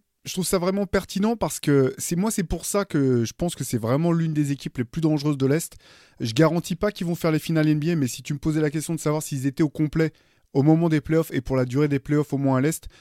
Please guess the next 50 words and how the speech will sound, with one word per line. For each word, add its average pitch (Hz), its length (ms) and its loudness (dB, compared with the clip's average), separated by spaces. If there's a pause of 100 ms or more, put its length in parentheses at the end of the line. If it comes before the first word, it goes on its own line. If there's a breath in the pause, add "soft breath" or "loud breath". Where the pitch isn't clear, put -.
je - 100 -18
pense 180 180 -2
que 170 120 0
c'est 147 100 -4
une 143 80 2
équipe 143 240 -4
qui - 140 -18
peut 135 100 0
battre 123 320 0
toutes 226 220 -8
les 175 160 0
autres 151 160 -2
équipes 147 180 -6
de 123 120 2
l'Est 131 280 0 (460 soft breath)
parce 156 240 0
que 175 120 0
justement, 175 680 0
c'est, 156 340 -2
c'est, 139 400 0
c'est - 200 -2
une 147 100 0
équipe 196 320 -4
qui - 80 0
a, 123 80 2 (460)
qui, 139 360 -8
depuis 135 300 -6
maintenant 127 220 0
trois 165 360 -2
ans, 196 140 -2 (360 soft breath)
a 131 120 -2
appris 185 260 -2
à 151 60 0
se - 140 0
reconstruire 185 680 0
systématiquement 170 920 -2 (760)
en 156 100 2
fonction 175 360 -4
des 156 100 4
blessés 151 460 2
et 139 100 2
à 120 80 4
toujours, 202 520 0
toujours 170 320 2
être, - 180 -8
être 147 240 -4
con-, - 180 -10 (140)
toujours 202 300 0
être, - 180 -4
euh, 120 160 2